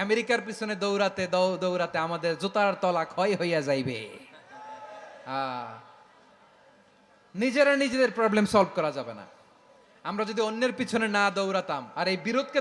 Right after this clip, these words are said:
থামাতে পারতাম, বাংলাদেশ আজকে যেখানে আছে তার কমপক্ষে পঞ্চাশ গুণ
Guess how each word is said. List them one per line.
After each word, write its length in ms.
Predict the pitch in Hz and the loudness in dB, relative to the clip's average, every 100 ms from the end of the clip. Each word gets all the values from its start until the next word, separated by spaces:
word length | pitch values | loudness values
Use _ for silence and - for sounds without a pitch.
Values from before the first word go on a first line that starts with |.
| - | 2
থামাতে 300 | 240 220 208 | 2 2 0
পারতাম, 240 | 202 202 185 175 | -2 -2 -4 -4
বাংলাদেশ 360 | 185 190 180 175 165 | -2 -2 -4 -4 -6
আজকে 200 | - 160 | -4 -2
যেখানে 360 | 185 196 233 220 196 | -2 2 4 4 4
আছে 200 | - 180 - - - | 2 -2 -2 -8 -4
তার 120 | 190 - | 0 8
কমপক্ষে 480 | 302 349 320 247 240 220 | 8 8 4 4 4 6
পঞ্চাশ 340 | 262 233 247 190 | 4 6 4 4
গুণ 120 | 208 | 0